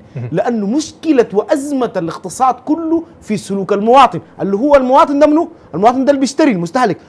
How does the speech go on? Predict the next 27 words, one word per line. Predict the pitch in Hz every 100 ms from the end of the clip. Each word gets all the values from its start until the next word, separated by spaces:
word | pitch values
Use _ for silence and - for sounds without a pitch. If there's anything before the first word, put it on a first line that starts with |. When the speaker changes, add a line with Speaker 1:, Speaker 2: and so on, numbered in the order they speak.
| -
Speaker 1:
مهم. | 170
Speaker 2:
والمواطن | 185 240 277 269
ده | 294
اللي | 254
بيبيع، | 269 294 -
صح | 214 220
ولا؟ | 233
قبل | 202 196
أنا | 262 170
Speaker 1:
نعم. | 226
Speaker 2:
محاور | 240 269
الكلام | - 240 247
ده. |
Speaker 1:
نعم. | 147 135 - 185
Speaker 2:
والمواطن | 220 240 269 320 302 277
ده | 294 311
الوسيط، | 226 220 - 320 269 - - - -
الطفيل | 175 - 214 320 330 277
اللي | 240
ما | 254
عنده | 247 233
أي | 226 190
حاجة. | 156 135 120 - _ -
يعني، | 160 180 247
أنا | 262
حزنت | - 214 277 -
جدا | 208 233 185 175